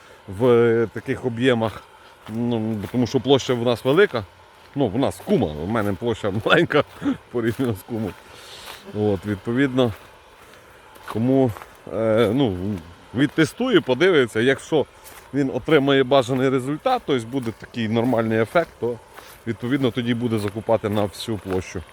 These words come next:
і обробляти. От. Але для початку зробить там три контрольних рядочки,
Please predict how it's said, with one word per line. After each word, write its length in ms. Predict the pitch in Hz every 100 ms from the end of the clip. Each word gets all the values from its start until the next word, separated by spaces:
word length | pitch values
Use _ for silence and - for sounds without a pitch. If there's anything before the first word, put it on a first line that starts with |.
| - - - - -
і 40 | 95
обробляти. 600 | 95 95 92 98 92 90 82 - - - - - - - - - - - - - 95
От. 120 | 95 -
Але 300 | - 214 190
для 120 | 139
початку 460 | 135 131 170 - 123
зробить 320 | 123 135 117
там 120 | 104 95
три 120 | 113
контрольних 540 | 117 110 117 113 101 107
рядочки, 480 | 110 120 110 -